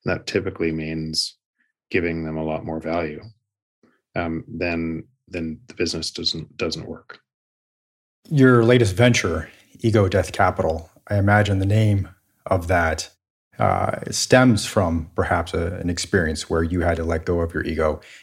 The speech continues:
Speaker 2: And while I want to get to the details of the, the venture later, I'm curious to know, does that experience or the name of it, uh, relate back to an experience that, uh, allowed you to do that?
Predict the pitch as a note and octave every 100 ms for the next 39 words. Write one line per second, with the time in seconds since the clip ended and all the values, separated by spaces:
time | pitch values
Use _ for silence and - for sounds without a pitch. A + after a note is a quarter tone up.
0 | _ G#2+ G#2+ G#2 G2+ G#2 F#2+ G2 G2 F#2
1 | E2 A#2+ G#2 F#2+ F2+ E2 F2+ E2+ E2 F2
2 | G2+ F2 F2+ F2+ A#2+ G#2+ F2 F2 - G2+
3 | - - G2+ G2+ F#2 G2+ G2+ - _ _
4 | _ _ _ - C3 - - - B2+ B2
5 | A#2 A2 G#2+ A2 A#2+ A#2 G2+ G#2 - -
6 | - - - - C3 A2 A#2 G#2+ - G2+
7 | G2 - G#2+ F#2 F2+ E2+ - G2+ F2 E2
8 | - E2+ D#2+ - - F2+ E2 G2+ E2+ F2
9 | E2 D#2+ D#2 F2 D#2+